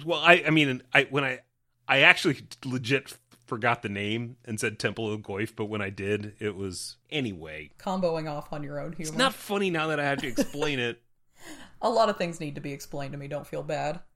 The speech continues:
Speaker 2: But so what is, so tell me what is interesting about tribal as a type.
Speaker 1: Yeah,
Speaker 2: Subtype.
Speaker 1: not a lot. Not a lot. So it's just basically a type that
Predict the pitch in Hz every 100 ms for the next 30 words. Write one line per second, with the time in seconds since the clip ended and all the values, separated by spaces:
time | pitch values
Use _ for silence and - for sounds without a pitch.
0 | _ _ - 196 196 240 262 214 196 -
1 | 196 180 - 294 277 226 202 180 185 190
2 | 185 170 156 - 170 160 170 131 180 -
3 | _ _ - - 170 165 151 - _ _
4 | _ _ - 196 226 - 254 104 101 127
5 | 87 - _ _ _ - 226 165 101 139
6 | 104 98 143 123 127 170 147 151 - -
7 | 185 - - 208 254 - 220 180 151 -
8 | - 127 196 - - 139 151 156